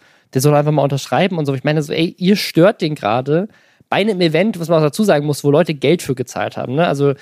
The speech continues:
das war, glaub ich, Teil von diesem Hand of Blood Ticket und oder Wizards of the Coast hier, die Leute, die Magic machen, haben dafür bezahlt. Also es war auf ir-, irgendeine Art von,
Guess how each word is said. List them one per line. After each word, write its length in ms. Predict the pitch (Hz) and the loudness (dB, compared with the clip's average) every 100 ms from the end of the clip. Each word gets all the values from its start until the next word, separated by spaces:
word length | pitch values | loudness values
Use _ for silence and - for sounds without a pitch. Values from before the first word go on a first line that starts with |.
| _ _ | _ _
das 160 | 139 139 | -6 -2
war, 160 | 139 - - | -2 -2 -2
glaub 180 | 156 | -2
ich, 100 | 147 | -2
Teil 320 | - - 165 190 | -6 0 2 2
von 160 | 165 | 0
diesem 240 | 147 135 131 | -4 -4 -2
Hand 160 | 139 | -2
of 140 | 135 - | -2 -2
Blood 320 | 131 - - | -2 -2 -6
Ticket 400 | 165 156 131 - _ _ - | -4 -2 -4 -8 _ _ 0
und 200 | 170 185 | 2 4
oder 420 | 170 156 151 147 147 165 | 4 4 2 -2 -12 -16
Wizards 440 | 175 156 165 170 | -4 2 2 2
of 80 | 139 | 0
the 80 | 160 | -4
Coast 300 | - 151 147 | 0 0 0
hier, 80 | 147 | -2
die 80 | 139 | 2
Leute, 220 | 143 143 | 2 2
die 80 | 139 | 0
Magic 320 | 139 143 139 | 0 0 -2
machen, 260 | 135 143 | -2 -2
haben 200 | 135 139 | -2 -2
dafür 260 | 131 135 139 | -2 -2 -2
bezahlt. 320 | 139 131 131 | -2 0 0
Also 160 | 165 147 | 0 0
es 80 | - | 0
war 80 | |
auf 100 | 160 | 0
ir-, 160 | 185 175 | 2 0
irgendeine 380 | - 220 226 196 | 4 4 4 4
Art 180 | 170 - | 0 -2
von, 300 | 170 160 | -6 -8